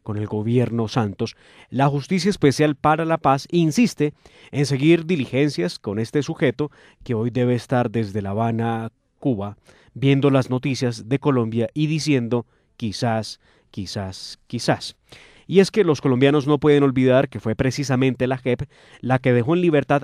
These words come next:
a Santrich luego de un año en el que analizó unos videos que probaban que ese sujeto había conspirado para enviar coca a los Estados Unidos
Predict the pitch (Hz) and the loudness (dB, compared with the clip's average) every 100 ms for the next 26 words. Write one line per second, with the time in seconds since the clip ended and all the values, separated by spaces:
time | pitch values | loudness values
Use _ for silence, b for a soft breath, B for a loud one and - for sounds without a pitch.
0 | - 143 147 151 143 156 147 - b b | -2 -2 0 -2 0 0 0 -2 b b
1 | - 131 131 131 143 113 120 117 131 131 | -4 0 2 2 0 0 -4 0 0 2
2 | 131 135 131 123 120 - 117 117 120 - | 2 -2 -2 -4 -4 -2 -2 0 -2 0
3 | 160 160 147 127 113 123 135 131 - B | 0 2 0 0 0 2 4 2 -2 B
4 | B _ 139 127 120 170 156 107 110 107 | B _ 0 2 4 4 4 -2 -6 -6
5 | 143 143 139 139 110 120 120 135 - 147 | -4 0 0 0 0 -2 -2 -4 0 0
6 | 120 123 107 104 123 - 131 127 113 B | 2 0 -2 0 -2 0 0 0 -6 B
7 | B - 127 120 110 - 127 131 127 151 | B -2 0 0 -2 -2 0 0 0 0
8 | 127 127 | 0 0